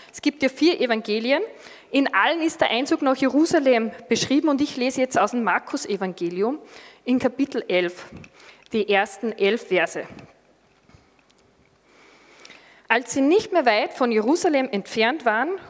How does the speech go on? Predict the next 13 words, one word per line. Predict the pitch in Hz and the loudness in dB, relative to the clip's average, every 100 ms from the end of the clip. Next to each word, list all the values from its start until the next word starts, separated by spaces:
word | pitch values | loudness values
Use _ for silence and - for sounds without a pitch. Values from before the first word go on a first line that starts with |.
| - | -2
kurz | - 392 - - | 4 4 2 -4
vor | - 214 | 2 2
Bethphage | - 202 - - 208 302 415 269 | 4 -2 -2 0 2 2 0 0
und | 226 | 0
Bethanien | 202 - 220 196 262 320 277 285 277 | -2 -2 0 0 0 0 0 0 0
am | 202 214 190 | 0 0 -4
Ölberg, | 202 185 175 175 202 330 - - - - - - - - | 2 4 4 2 2 0 -4 -18 -20 -20 -20 -20 -20 -2
schickte | - 349 - | 2 2 0
Jesus | 285 254 302 339 339 - | 0 2 2 0 -2 -4
zwei | 233 214 262 | 0 2 0
seiner | - 269 240 | 2 0 2
Jünger | 233 262 320 | 2 2 2
voraus. | 320 302 208 156 131 - | 2 2 2 0 -2 -12